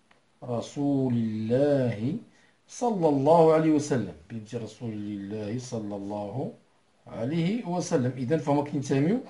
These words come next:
لآل البيت، كينتميو لآل البيت.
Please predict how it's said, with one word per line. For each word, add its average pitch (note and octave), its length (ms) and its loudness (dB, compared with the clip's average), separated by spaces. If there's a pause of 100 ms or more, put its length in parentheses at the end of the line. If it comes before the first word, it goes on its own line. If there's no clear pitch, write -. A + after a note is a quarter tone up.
(440)
لآل G#3+ 320 10
البيت، D3+ 340 8 (480)
كينتميو A#2 440 -2
لآل A3+ 300 4
البيت. B2+ 240 0